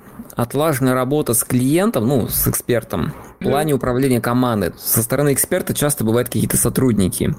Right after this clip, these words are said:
Speaker 1: Видит ли эксперт твою Trello, задачи какие стоят? То есть как он вообще это всё контролирует?
Speaker 2: У меня, у меня так исторически сложилось, что у меня эксперт не лезет в работу команды. Коммуницирую я с экспертом,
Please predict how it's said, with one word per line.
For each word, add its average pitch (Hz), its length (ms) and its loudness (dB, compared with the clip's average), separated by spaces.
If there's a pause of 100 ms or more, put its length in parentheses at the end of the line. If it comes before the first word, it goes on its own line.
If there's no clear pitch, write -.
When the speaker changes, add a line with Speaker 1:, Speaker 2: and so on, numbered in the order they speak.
(200)
Speaker 1:
Видит 156 360 2
ли 127 120 4
эксперт 147 380 -4 (140)
твою 123 180 2
Trello, 110 520 0
задачи 120 420 0
какие 98 260 0
стоят? 90 360 -2
То 85 60 -4
есть - 80 -4
как - 200 -4
он 110 80 2
вообще 104 220 -2
это 92 340 -2
всё 95 160 -2
контролирует? 104 680 0 (200)
Speaker 2:
У 202 80 -2
меня, 214 600 2
у 175 140 0
меня 196 240 0
так 185 160 -4
исторически - 580 -2
сложилось, 190 600 0
что 156 580 0 (480)
у 170 80 -2
меня 202 280 2
эксперт 202 420 -2
не 175 160 2
лезет 175 280 0
в - 40 -6
работу 139 360 0
команды. 135 540 0 (480)
Коммуницирую 190 1120 0
я 160 260 0
с - 120 -10
экспертом, 185 760 -2